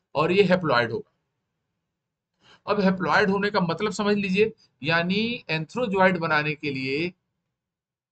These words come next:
antheridium की कोशिका को meiosis नहीं करनी पड़ेगी, क्योंकि antheridium की भी cell haploid,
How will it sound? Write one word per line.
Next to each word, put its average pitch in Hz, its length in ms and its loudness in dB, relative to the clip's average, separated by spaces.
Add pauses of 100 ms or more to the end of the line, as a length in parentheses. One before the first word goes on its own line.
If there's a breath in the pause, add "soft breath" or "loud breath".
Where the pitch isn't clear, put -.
antheridium 160 680 -2
की 202 100 -8
कोशिका 160 480 -2
को 131 380 -6 (280)
meiosis 165 560 -2
नहीं 165 200 -2
करनी 156 260 -2
पड़ेगी, 143 400 -2
क्योंकि - 600 -10
antheridium 147 680 -4
की 196 80 -2
भी 196 120 0
cell 196 200 0
haploid, 185 440 2